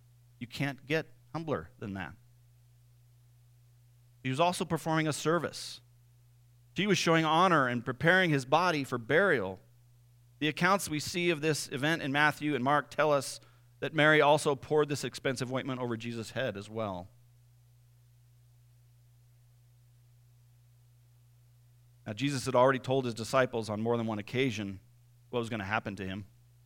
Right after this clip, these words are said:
that he would suffer at the hands of evil men and be rejected by the elders and the and the chief priests and the scribes, and that he would be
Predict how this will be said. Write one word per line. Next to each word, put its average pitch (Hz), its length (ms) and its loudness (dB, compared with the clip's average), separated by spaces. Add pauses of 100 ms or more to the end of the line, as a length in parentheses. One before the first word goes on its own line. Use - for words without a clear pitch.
(1040)
that 117 140 -2
he 131 100 0
would 123 120 0
suffer 135 340 2
at 135 80 -2
the 127 100 -2
hands 127 240 -2
of 117 100 -4
evil 120 220 -6
men 120 260 -2
and 117 80 -4
be 107 120 -6
rejected 117 500 -4
by 117 140 -2
the 104 140 -6
elders 127 600 -6
and 95 160 -8
the 90 140 -6 (580)
and 98 80 -10
the 92 60 -8
chief - 260 -4
priests - 420 -2
and 113 120 -8
the 101 60 -6
scribes, 131 680 0
and 107 80 -8
that 101 120 -8
he 135 160 -4
would 123 180 -4
be 104 240 -8